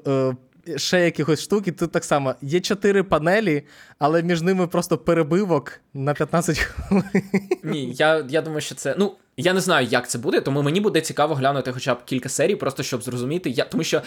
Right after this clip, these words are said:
Speaker 2: я цей комікс читав, коли він, власне, виходив, е, на, це веб-комік, здається. Е, я просто його читав, як він виходив, тому я, мабуть, не знаю, тисячі бачив цих коміксів, і я не уявляю, як їх перенести в, е, хоча б якийсь наративний,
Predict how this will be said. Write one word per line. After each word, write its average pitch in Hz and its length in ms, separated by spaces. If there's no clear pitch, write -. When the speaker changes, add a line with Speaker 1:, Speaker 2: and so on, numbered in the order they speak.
Speaker 2:
я 156 300
цей 165 220
комікс 175 440
читав, - 460
коли 135 200
він, 127 120
власне, 123 480
виходив, 120 640
е, 113 260
на, 107 440
це - 200
веб-комік, 120 500
здається. 156 480
Е, 117 360
я 123 200
просто 143 240
його 131 140
читав, 131 320
як 123 160
він 110 100
виходив, 143 340
тому 123 160
я, 127 60
мабуть, 117 300
не 110 80
знаю, 101 220
тисячі 147 420
бачив 101 340
цих - 200
коміксів, 202 420
і 120 100
я 147 160
не 151 140
уявляю, 127 480
як 120 220
їх 113 100
перенести 120 640
в, 110 200
е, 107 320
хоча - 280
б 104 100
якийсь 131 640
наративний, 104 760